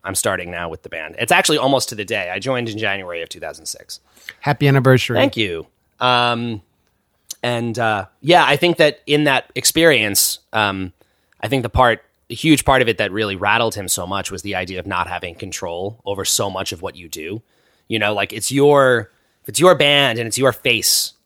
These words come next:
Speaker 1: on the product.
Speaker 2: Right.
Speaker 1: Um, but then there's elements of it that other people are controlling and you don't have say in where you're gonna play and how you're gonna play and if you're gonna have to lip sync on this T V show as
Speaker 2: Right.
Speaker 1: opposed to doing, like,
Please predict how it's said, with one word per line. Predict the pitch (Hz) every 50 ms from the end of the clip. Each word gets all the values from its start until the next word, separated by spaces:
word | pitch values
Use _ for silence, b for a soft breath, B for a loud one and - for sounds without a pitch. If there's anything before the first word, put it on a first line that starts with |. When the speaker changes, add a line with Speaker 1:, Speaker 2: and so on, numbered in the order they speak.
| _ _ _ _ _ _
Speaker 1:
on | - 113 113 113 110 107
the | 104 95
product. | - - - 117 107 101 90 78 - - - - - -
Speaker 2:
Right. | 151 143 131 131 123 104 _ _ _ _ _ _ _ _ _ _ -
Speaker 1:
Um, | 104 98 98 92 90 90 87 87 80 _ _ _ _ _ _ _ _
but | - 127 101 87
then | 107 113 110 107 104 104 101 98 - -
there's | - 110 104 -
elements | 104 107 110 104 107 104 98 104
of | 98 92
it | 90 -
that | - 90 90 _ _ _ _ _ _ -
other | 107 107 107 104
people | 95 110 113 98 110 104
are | 92 -
controlling | 110 101 - - 101 101 104 110 120 143 143 -
and | 90 95
you | 98 101
don't | 104 98 90
have | 101 98 92
say | - - - 95 95 101 110 123 131 _ _ _ -
in | - 107 98 95 95 92 90 82 _ _ _ _ _ 95
where | 101 101 104 104 101
you're | 104 104 101 101
gonna | 107 98 98 92
play | - 110 98 98 98 101 104 95
and | 85
how | - - 104 104 98
you're | 98 98 98
gonna | 98 98 95
play | - - 104 95 98 98 98 98
and | 90
if | 85 - -
you're | 90 82
gonna | 95 87 82 80 - _ _ _ _ _ _ _ _ -
have | 117 104 -
to | - 95
lip | 90 101 107 -
sync | - - 107 110 107 -
on | 101 95
this | 98 90 -
T | - 110 101
V | 92 98 101
show | - - 120 110 110 110 113 117
as | 123 127
Speaker 2:
Right. | 123 117
Speaker 1:
opposed | 113 110 98 -
to | 104
doing, | 101 104 98 101 92
like, | 95 101 - -